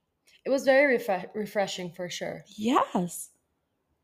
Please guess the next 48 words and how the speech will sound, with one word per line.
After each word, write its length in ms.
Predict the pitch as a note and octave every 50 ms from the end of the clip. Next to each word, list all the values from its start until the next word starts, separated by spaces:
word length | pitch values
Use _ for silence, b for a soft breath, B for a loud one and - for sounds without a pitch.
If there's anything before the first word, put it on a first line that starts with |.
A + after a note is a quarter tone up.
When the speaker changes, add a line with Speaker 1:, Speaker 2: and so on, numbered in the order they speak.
| _ _ -
Speaker 2:
The 100 | C4 C4
way 200 | A3 A3+ A#3+ C4
the 140 | B3+ D4+ C#4
music 720 | C4 A3 G3+ G3+ A3 B3 B3 A#3+ - C#4+ B3 - _ _
played 280 | - G3+ G3+ G3 F#3
out 440 | F3+ F3 F3 F3 E3 F3 F#3 F#3 - _ _ _ _ _ _ _ _ _
so 140 | - - G3+
that 80 | - -
you 80 | F#3+
could 160 | - F#3+ F3+
feel 400 | - - - - G#3+ B3 C4 C4
something 560 | B3 - - G3 F3 F3 E3+ - - E3+ E3+ -
at 120 | E3 -
the 80 | F3 -
exact 480 | - - - - G#3 G#3 G#3+ - -
moment 680 | G3 F#3 F3+ F#3 G3+ G#3+ G3 F#3 - - - - - _ _ _ _ -
the 80 | F3+ F3
music 420 | F3+ F3 F3 F#3 - - F3+ - -
was 220 | F#3 - - - _
threaded, 520 | - F#3+ G3+ F#3 F3 E3+ F3 - - F3+ - b b b b b b b b b b
you 60 | -
know, 80 | E3+ E3
with 80 | E3 E3
that 140 | F3 - -
beautiful 540 | D3+ E3 F3 F3 F3+ F3+ - - E3 D#3+ D#3+
Billie 300 | D#3 E3 D#3+ D#3 D#3+ E3
Eilish 480 | E3 E3 E3+ E3+ E3+ E3 - D#3+ - -
song. 460 | - - - - - - - F#3 D#3+ _ _ _ - E3+ E3
Speaker 1:
That, 280 | F3 E3+ - - - -
oh, 180 | F#3 F#3 F3+ F3+ - _
th-, 120 | - - -
I 160 | - G3 G3
love 300 | F#3+ F#3 F3 F3+ F3 F3 -
that 200 | F3 - - -
song. 140 | E3+ E3+ E3
It 60 | E3+
makes 160 | E3+ E3 -
me 60 | G#3 F#3+
cry 120 | - F#3+ F3
every 240 | F3 F3+ F3 F3 D#3+
ti-, 60 | -
Speaker 2:
Haunting. 180 | F3 - D#3
Speaker 1:
every 180 | - F3 F#3+ F#3+
time 220 | - F#3+ F3+ F#3
I, 40 | F3+
Speaker 2:
Every 160 | - - - F#3
Speaker 1:
I, 240 | F3+ F3+ F3+ F3 E3+
Speaker 2:
time. 300 | E3 - - - F3+